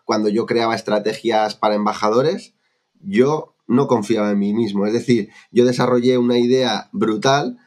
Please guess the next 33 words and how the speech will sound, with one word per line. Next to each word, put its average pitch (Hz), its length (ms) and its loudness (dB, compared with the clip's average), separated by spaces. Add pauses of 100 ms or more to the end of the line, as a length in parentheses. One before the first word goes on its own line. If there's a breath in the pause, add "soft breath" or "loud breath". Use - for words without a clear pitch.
(200 soft breath)
pero 135 440 2 (400 soft breath)
yo 120 400 2
el 104 140 0
primer 120 300 2
año 131 360 0
no 123 200 -2
tenía 131 380 2
la 120 140 -2
confianza 107 580 -2
todavía 107 320 0
en 110 100 -4
mí 113 100 -2
mismo 123 360 0
como 113 240 -2
para, 104 320 -2 (300 loud breath)
eh, 110 320 2
venderte 117 460 0
a 117 120 -2
ti, 127 160 0
por 107 140 -4
ejemplo, 113 380 -2
Joy, 127 360 0
ese 117 200 0
acuerdo 113 340 -2
y 139 60 -2
que 135 100 0
tú 104 120 -8
confiaras 117 560 -2
en 101 160 -2
mí 101 240 -2
a, 92 120 -6
a 95 140 -4
muerte 123 520 -2